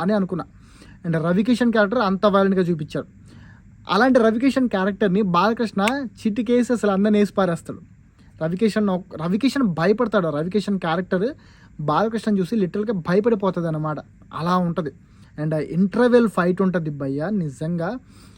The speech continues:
ఇంటర్వెల్ ఫైట్ ఇరగదీసేశారు. ఆ ఫైట్లో బాలకృష్ణ మేనరిజంతో పాటు ఆ ఫైట్ బాలకృష్ణ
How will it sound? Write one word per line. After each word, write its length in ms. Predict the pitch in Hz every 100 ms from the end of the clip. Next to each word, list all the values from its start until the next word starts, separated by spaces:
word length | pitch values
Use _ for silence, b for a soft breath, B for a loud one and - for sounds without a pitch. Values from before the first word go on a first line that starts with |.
| b b 156
ఇంటర్వెల్ 440 | 147 170 247 240
ఫైట్ 220 | 196 196
ఇరగదీసేశారు. 920 | 170 131 135 151 208 208 190 170 143 - - - - - - - - -
ఆ 40 |
ఫైట్లో 440 | - 151 190 208
బాలకృష్ణ 720 | 214 147 147 170 202 196 - 190
మేనరిజంతో 840 | 165 143 151 190 196 180 175 165
పాటు 280 | 147 151 160
ఆ 60 |
ఫైట్ 260 | 147 147 175
బాలకృష్ణ 420 | 165 165 180 180